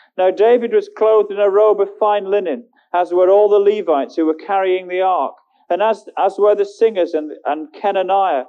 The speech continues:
who was in charge of the singing of the choirs. David also wore a linen ephod. So all Israel brought up the ark of the covenant of the Lord with shouts, with the sounding of ram's horns,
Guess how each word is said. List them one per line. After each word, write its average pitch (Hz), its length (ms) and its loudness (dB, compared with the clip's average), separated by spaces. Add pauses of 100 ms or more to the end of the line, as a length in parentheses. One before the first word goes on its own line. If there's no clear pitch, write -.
(240)
who 170 100 4
was 165 160 2
in 156 140 -2
charge 202 400 -2
of 180 80 2
the 180 80 -2
singing 185 360 -6
of 180 80 -4
the 175 80 -4
choirs. 180 560 0
David 214 300 2
also 208 320 2
wore 202 160 4
a 202 60 2
linen 202 340 -2
ephod. 180 440 -2 (360)
So 202 240 2
all 247 260 6
Israel 180 440 2
brought 190 360 0
up 208 160 -2
the 180 140 2
ark 185 240 0
of 185 80 -4
the 185 80 -2
covenant 180 480 -6
of 165 100 -2
the 165 80 -2
Lord 170 300 0
with 165 160 -2
shouts, 196 680 -4 (240)
with 180 160 2
the 180 80 0
sounding 214 480 -2
of 196 100 0
ram's 202 380 -2
horns, 151 480 0